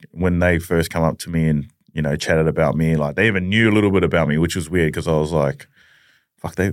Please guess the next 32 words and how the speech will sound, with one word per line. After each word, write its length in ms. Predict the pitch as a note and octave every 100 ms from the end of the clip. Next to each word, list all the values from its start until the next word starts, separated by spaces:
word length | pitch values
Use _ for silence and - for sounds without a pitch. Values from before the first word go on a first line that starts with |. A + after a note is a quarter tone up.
| G2+ A2
well, 140 | G#2
how 120 | G#2+
do 80 | A2+
they 120 | F2+
know 300 | F2 G2 F2
what's 180 | D#2+ D#2
going," 220 | D#2 D#2+
like, 200 | D#2+ D#2+ - _ _ -
all 120 | E2+
that 160 | F2 E2
stuff. 320 | - D2+ -
And 180 | D2+ D#2 - - - - - - -
it 60 |
was 120 | G#2 G2
just, 220 | A#2 - _
you 80 | F2+
know, 200 | F2+ E2+
just 200 | E2 F2+
eye-opening 600 | - E2 E2 E2+ E2 E2 D#2
to 280 | E2+ D#2 C#2 -
just 220 | E2 -
see 200 | - E2
how, 280 | E2 D#2 C#2+ _ _ _ _
you 100 | -
know, 200 | D2+ C#2+ - _ _ -
good 140 | F2
of 120 | C#2 - _ -
people 260 | F#2+ G2+
they 140 | F#2+ F#2+
were 240 | G2+ G#2+
as 120 | F#2
well. 320 | F#2 A2+ C#3+